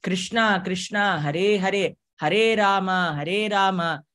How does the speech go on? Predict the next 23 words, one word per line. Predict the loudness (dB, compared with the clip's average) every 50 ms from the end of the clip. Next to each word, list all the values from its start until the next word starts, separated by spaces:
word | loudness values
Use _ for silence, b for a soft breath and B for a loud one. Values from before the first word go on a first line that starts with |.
| _ -4
రామ | 0 2 2 2 2 2 0
రామ, | 0 2 2 4 4 4 2 0 -2
హరే | -4 -4 -4 -4 -4 -4 -4 -4
హరే" | -4 -6 -6 -6 -6 -4 -4
అనే | -4 -4 -4
ఈ | -4 -4 -4
మంత్రాన్ని | -2 -4 -4 -4 -4 -2 0 0 0 2 0 -2
జపం | -2 -4 -4 -4 -4 -4 -4
చేస్తూ, | -4 -4 -6 -6 -6 -10 -10
చక్కగా | -8 -8 -8 -6 -6 -4 -2 -2 -2
భగవద్భక్తులు | -2 -2 -4 -4 -2 -4 -4 -2 -2 -4 -4 -4 -4 -4 -4
చెప్పిన | -4 -4 -6 -6 -4 -4 -2
మార్గంలో | 0 0 0 0 0 -2 -2 -2 0 0 0 0 -2 B B B B B
జీవితాన్ని | -6 -4 -4 -4 -2 -2 -2 0 0 0 0
అనుసరిస్తే | 0 0 -2 -2 -4 -4 -6 -6 -6 -4 -4
భగవంతుడికి | -2 -2 -2 -4 -2 -2 -2 -2 0 0 -2 -2 -2 -4
ఎంత | -4 -4 -4 -4 -4 -4 0 0
ఆనందం | 2 2 2 0 -2 -4 -4 -4
వేస్తుందండి. | -4 -6 -6 -8 -8 -6 -6 -6 -6 -8 -12 -18 _ _ _ _ _ _ _ _ _ _ _ _ _ _ _ _ _ _ _ _ _ _ _ -4
ఇక్కడున్న | 0 0 2 2 2 0
తల్లిదండ్రులందరికీ | 0 2 2 2 2 0 0 0 0 0 0 0 0 0 0 0 0 -2 0 -2
ఒక | -2 -2 -2 -6 -8 -8
ప్రశ్న. | -10 -10 -10 -12 -12 -14